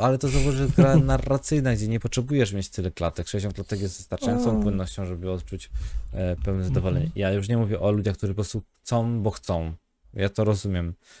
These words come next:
Speaker 1: Chcę mieć sto czterdzieści, dwie-, dwieście czterdzieści, bo, bo chcę mieć, tak?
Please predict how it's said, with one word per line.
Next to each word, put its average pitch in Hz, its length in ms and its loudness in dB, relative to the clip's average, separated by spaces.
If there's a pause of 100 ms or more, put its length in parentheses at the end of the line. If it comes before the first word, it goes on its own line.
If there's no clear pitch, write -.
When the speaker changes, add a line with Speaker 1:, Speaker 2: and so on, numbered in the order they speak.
(300)
Speaker 1:
Chcę 123 180 6
mieć 113 360 2 (220)
sto - 300 6
czterdzieści, 110 920 -2
dwie-, 92 420 0
dwieście 113 380 -2
czterdzieści, 107 720 -2
bo, 98 240 2
bo 98 160 0
chcę 92 260 -6
mieć, 78 220 -6
tak? 98 200 -4